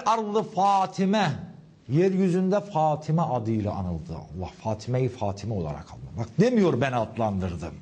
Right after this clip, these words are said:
Summiyet fil ardı Fatime.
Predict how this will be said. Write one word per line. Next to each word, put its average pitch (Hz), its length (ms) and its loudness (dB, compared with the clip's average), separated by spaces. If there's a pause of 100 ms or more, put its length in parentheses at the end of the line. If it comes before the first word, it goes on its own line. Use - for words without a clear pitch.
(360)
Summiyet 240 840 2
fil 185 280 4
ardı 175 360 2
Fatime. 175 800 0